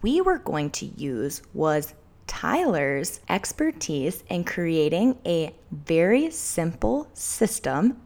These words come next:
positive reinforcement chart, to help manage the behavior, to be able to gain some control back into our lives,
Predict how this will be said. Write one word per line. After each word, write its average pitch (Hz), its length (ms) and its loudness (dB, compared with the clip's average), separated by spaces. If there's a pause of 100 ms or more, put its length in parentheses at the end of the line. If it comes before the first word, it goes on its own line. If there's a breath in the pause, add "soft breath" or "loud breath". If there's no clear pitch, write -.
positive 190 520 0
reinforcement 190 680 2
chart, - 380 -2 (340 loud breath)
to 180 380 2 (160)
help - 440 0
manage 151 560 -2
the 220 140 0
behavior, 151 760 -2 (200)
to 190 120 0
be - 200 -2
able 170 260 2
to - 160 -4
gain 151 380 -4
some 220 220 0
control 170 840 0 (360 loud breath)
back 139 360 -2
into 147 440 -2
our 311 240 0
lives, 160 880 0